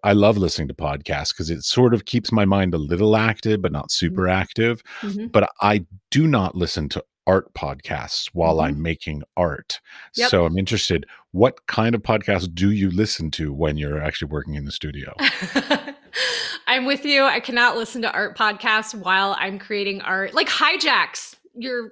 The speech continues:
Speaker 2: you know, y-, the way you're thinking. I actually listen to health and wellness podcasts. So podcasts about meditation. I'm really interested in meditation. So that's something. I also listen to, uh, Radiolab, still a classic. In fact,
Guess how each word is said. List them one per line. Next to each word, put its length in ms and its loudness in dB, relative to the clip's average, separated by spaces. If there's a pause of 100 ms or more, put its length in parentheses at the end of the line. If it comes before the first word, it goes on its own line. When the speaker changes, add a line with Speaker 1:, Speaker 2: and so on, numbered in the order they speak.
Speaker 2:
you 120 -8
know, 160 -4
y-, 220 -8
the 80 -4
way 140 2
you're 160 -2
thinking. 480 -8 (600)
I 300 4
actually 500 -2
listen 340 -6
to 60 -12
health 320 -8
and 120 -8
wellness 400 -8
podcasts. 840 2 (380)
So 200 -8
podcasts 640 0
about 460 0
meditation. 1400 2 (100)
I'm 120 -6
really 220 -8
interested 320 -12
in 60 -8
meditation. 640 -6
So 280 -8 (400)
that's 220 2
something. 580 2 (160)
I 120 2
also 240 0
listen 380 -4 (140)
to, 640 2
uh, 220 0
Radiolab, 800 4
still 240 -6
a 80 -4
classic. 560 0
In 80 -2
fact, 300 0